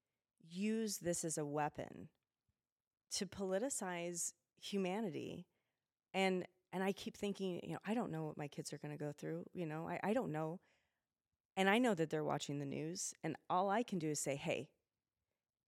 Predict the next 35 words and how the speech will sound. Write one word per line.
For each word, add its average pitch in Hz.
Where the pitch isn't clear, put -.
that 190
is 202
not, 151
that 190
is 180
not 147
okay, 120
what 139
that's, 131
what's -
happening, 180
and 160
you 202
are -
perfect -
however 165
you 156
are." 151
Um, 165
and 185
I 185
think, 180
I 208
don't 233
think 214
society 165
as 143
a 139
whole 151
is 147
getting 143
better. 143
I 165
think 156
we're, -